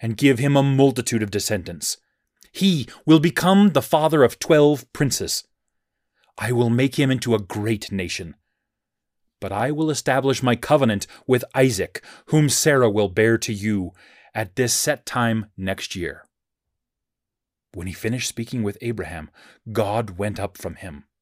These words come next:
Abraham took his son Ishmael and every male in his household, whether born in his house or bought with money, and circumcised them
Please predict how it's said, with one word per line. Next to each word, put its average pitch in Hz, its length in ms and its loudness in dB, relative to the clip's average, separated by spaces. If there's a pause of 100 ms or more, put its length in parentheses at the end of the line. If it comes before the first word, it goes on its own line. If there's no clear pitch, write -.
(1300)
Abraham 156 460 2
took - 200 -8
his 123 120 0
son 123 220 0
Ishmael 101 480 -4 (180)
and 127 160 0
every 180 320 4
male 170 400 6
in 151 60 2
his 170 160 -2
household, 107 500 -2 (220)
whether 123 220 6
born 127 380 4
in 120 140 0
his 180 180 0
house 135 360 -2 (260)
or 110 100 4
bought 90 300 0
with 131 140 -4
money, 95 320 -2 (520)
and 107 200 -4
circumcised 104 840 0
them 107 260 0